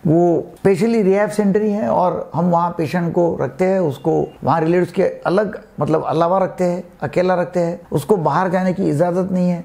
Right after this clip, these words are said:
और उसको काफ़ी सारे मेडिसिन दिए जाते हैं जिसके वजह से उसको जो रेस्टलेसनेस है, घबराहट है, बेचैनी है, पसीना आना, नींद नहीं आना, कभी कभी उनको फिट आ जाती है तो वो फिट नहीं आने को ना उसके लिए दवाई,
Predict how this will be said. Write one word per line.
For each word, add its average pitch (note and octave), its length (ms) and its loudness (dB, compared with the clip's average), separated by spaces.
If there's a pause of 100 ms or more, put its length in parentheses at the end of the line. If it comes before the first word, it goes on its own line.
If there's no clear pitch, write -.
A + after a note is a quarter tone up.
(100)
और A3+ 140 4
उसको B3+ 320 0
काफ़ी F#3+ 300 0
सारे A3 360 0
मेडिसिन G#3 640 0
दिए F3+ 220 0
जाते D#3+ 260 -2
हैं D#3+ 220 -6
जिसके E3+ 300 -2
वजह F#3 220 2
से F#3 120 -2
उसको E3+ 300 -4
जो D#3+ 120 2
रेस्टलेसनेस E3+ 720 0
है, D#3+ 360 0
घबराहट F3+ 520 0
है, D3+ 300 0
बेचैनी F3 420 0
है, D3+ 300 -4
पसीना E3+ 420 -2
आना, D#3 340 0
नींद D#3+ 240 2
नहीं E3+ 260 0
आना, D3+ 260 2 (200)
कभी G3 160 4
कभी G#3 220 2
उनको G3 280 0
फिट - 360 -2
आ G3+ 80 2
जाती F3+ 320 0
है E3 220 2
तो F3+ 80 -4
वो E3 140 0
फिट - 520 -4
नहीं F3+ 180 0
आने D#3+ 200 -2
को D#3 140 0
ना D#3+ 100 -2
उसके D#3 220 -4
लिए G3 160 2
दवाई, D3+ 380 0